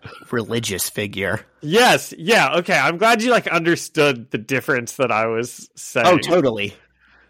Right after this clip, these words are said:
Speaker 2: Okay.
Speaker 1: She used to be, like, the girl that just played in Target, and now it's like,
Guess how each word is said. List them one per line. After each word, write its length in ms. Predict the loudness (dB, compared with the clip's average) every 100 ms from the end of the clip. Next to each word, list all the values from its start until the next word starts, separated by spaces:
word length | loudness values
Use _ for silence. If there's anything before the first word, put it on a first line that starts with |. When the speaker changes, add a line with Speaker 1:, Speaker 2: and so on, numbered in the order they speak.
| -6
Speaker 2:
Okay. 180 | -4 -2
Speaker 1:
She 80 | 0
used 200 | -2 -2
to 60 |
be, 140 | 0 2
like, 200 | 2 2
the 100 | 2
girl 180 | 4 4
that 80 |
just 220 | 2 -4 -6
played 320 | 0 2 2
in 100 | 0
Target, 520 | 0 0 0 0 -4
and 100 | -2
now 220 | 0 2
it's 180 | 0 -2
like, 420 | -2 0 -2 -8